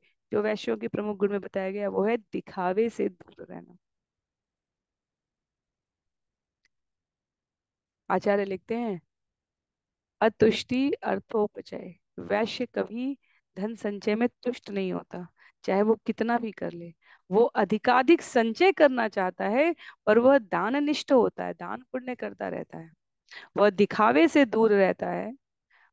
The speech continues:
पर जीवन शैली की इस पूर्ण निष्ठा और विश्वास के कारण कि अपने वर्तमान कार्यों के द्वारा ही वह अगले जीवन में दंडित या पुरस्कृत होगा, वह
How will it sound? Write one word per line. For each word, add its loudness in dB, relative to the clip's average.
पर -2
जीवन -2
शैली -2
की -2
इस -2
पूर्ण 0
निष्ठा -2
और 6
विश्वास 0
के -8
कारण -4
कि 0
अपने 2
वर्तमान 2
कार्यों 2
के -4
द्वारा -4
ही -8
वह 0
अगले -2
जीवन -6
में -6
दंडित -2
या 4
पुरस्कृत -4
होगा, 4
वह 2